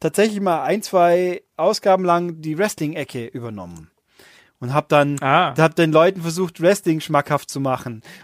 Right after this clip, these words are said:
Speaker 1: Und hab dann tatsächlich auch den Rumble zweiundneunzig und eben dieses WrestleMania als Textdokument drüber berichtet, auf Englisch noch dazu, ein, ein leidlich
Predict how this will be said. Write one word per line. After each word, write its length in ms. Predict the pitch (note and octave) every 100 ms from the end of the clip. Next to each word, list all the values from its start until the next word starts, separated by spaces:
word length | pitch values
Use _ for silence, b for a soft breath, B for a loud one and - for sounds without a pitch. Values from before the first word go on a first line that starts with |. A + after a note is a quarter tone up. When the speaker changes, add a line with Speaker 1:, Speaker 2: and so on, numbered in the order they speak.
| _
Speaker 1:
Und 160 | C#3+
hab 160 | D#3 E3
dann 140 | E3+
tatsächlich 500 | D#3+ E3+ F3 F#3+ G3
auch 300 | D3 D#3 E3+
den 180 | - D#3
Rumble 400 | D3+ E3 A3+ A#3+
zweiundneunzig 880 | G#3 E3 F3 G#3 G#3 A3 G#3+ A3 G#3
und 180 | G3 F#3+
eben 340 | F#3+ F#3+ G3+
dieses 320 | F#3 G#3 G#3+ F#3
WrestleMania 800 | G3 - F3+ F3 G3+ G3+ F#3 F3+
als 300 | D#3+ E3+ -
Textdokument 1000 | F#3+ F#3 - - D#3+ - D#3+ D#3+ D#3+ - B B B
drüber 220 | E3 F3 E3
berichtet, 260 | E3+ -
auf 80 | -
Englisch 340 | G#3 G#3 G3
noch 200 | F3+ F#3+
dazu, 480 | - G3 - G#3 G3+
ein, 360 | E3+ D#3 D3+ C#3+ b b b b _
ein 400 | - D3+ E3 D#3+
leidlich 1080 | D3 F3 G#3+ G#3+ G3+ - - - - _